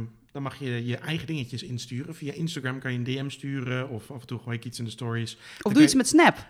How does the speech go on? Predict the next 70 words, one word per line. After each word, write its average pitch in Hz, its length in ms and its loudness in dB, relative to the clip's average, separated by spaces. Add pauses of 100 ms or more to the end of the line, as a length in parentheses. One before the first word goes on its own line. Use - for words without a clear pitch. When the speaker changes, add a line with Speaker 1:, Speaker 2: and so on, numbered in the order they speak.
Speaker 2:
Heb 147 140 -4
Speaker 1:
je 151 120 2
Speaker 2:
je 131 60 2
Speaker 1:
daar - 20 0
Speaker 2:
meteen 135 180 2
Speaker 1:
iets 220 80 4
Speaker 2:
een - 20 2
Speaker 1:
op 220 40 2
Speaker 2:
leuk 220 100 4
Speaker 1:
doen. - 80 0
Speaker 2:
stemmetje. 214 360 -2
Speaker 1:
Ja, 160 120 0
we 127 60 -4
hebben 139 180 -4
alleen 170 240 0
niet 196 160 0
echt 175 180 -6
een 180 60 -6
Snap, - 240 -6
maar 139 80 -4
dan 151 80 0
moeten 165 180 0
we 165 60 2
jou 143 120 0
even 131 180 -6
opzoeken 120 340 -8
op, - 160 -10
eh, 117 200 -6
Essie 131 200 -6
Babs 120 140 -2
Speaker 2:
Oh 190 60 -2
God. 226 100 6
Speaker 1:
waarschijnlijk 113 400 0
of 113 60 -12
zoiets 107 360 -10
of 117 60 -20
zo. 117 80 -10
Speaker 2:
Ja, 113 100 -10 (680)
Speaker 1:
Maar 160 60 8
Speaker 2:
zoiets. 185 300 4
Speaker 1:
ik 170 60 -4
zal 214 120 4
wel 208 100 2
dit 190 160 2
gewoon 175 180 -2
Speaker 2:
<laughs> - 0 -
Precies 202 240 6
Speaker 1:
voorlezen. 220 280 8
Speaker 2:
dat 220 140 10
eigenlijk. 156 400 4
Speaker 1:
Ja? 214 120 8 (280)
Oh, 262 60 12
dat? 240 140 8
Speaker 2:
<laughs> 262 40 10
Ja, 240 140 12
Speaker 1:
Oh, 233 100 2
leuk. 311 160 8
Goed, 135 100 -2
Speaker 2:
ik - 60 -8
geloof 240 180 6 (100)
Speaker 1:
goed. - 20 -10
Speaker 2:
het 233 120 -6
wel. 220 220 6 (460)
Speaker 1:
Ehm, 208 420 4
en 220 180 0
dat 220 120 -2
is 240 120 -4
van 185 160 2
Kilian 208 500 2 (100)
Koolster. 170 560 2